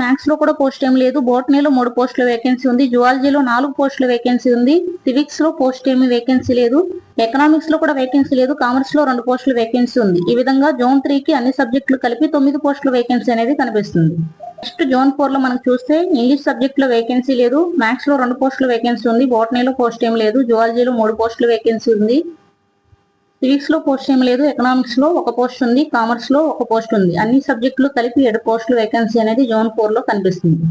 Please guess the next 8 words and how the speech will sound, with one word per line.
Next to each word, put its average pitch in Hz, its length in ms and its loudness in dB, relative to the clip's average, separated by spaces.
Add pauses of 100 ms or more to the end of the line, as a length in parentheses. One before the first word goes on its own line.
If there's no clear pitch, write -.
(760)
ఈ 247 140 0
విధంగా 294 240 4 (120)
ఏపీ 302 120 0 (120)
మోడల్ 269 280 0
స్కూల్స్ 277 320 -2
కి 277 160 4
సంబంధించి 254 560 2 (160)
అన్ని 262 180 2